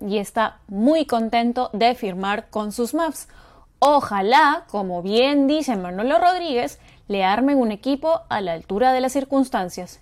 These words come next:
¿Y a ustedes, con quiénes les gustaría ver jugar a Luka esta temporada? También cuéntenoslo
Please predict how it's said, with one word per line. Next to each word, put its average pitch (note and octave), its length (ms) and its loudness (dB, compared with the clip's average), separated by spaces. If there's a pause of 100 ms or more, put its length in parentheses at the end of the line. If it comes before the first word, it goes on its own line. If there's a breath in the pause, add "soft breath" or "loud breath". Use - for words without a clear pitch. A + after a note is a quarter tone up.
¿Y G3+ 80 -8
a G3 60 -4
ustedes, B3 520 -2 (180)
con G3+ 180 -10
quiénes C4+ 240 4
les C4 140 0
gustaría A3+ 500 -2
ver B3+ 160 4
jugar A#3+ 320 2
a A#3+ 60 4
Luka B3 380 -2 (380 soft breath)
esta B3 260 -2
temporada? A#3+ 640 2 (280)
También G3+ 600 -2
cuéntenoslo B3+ 800 -2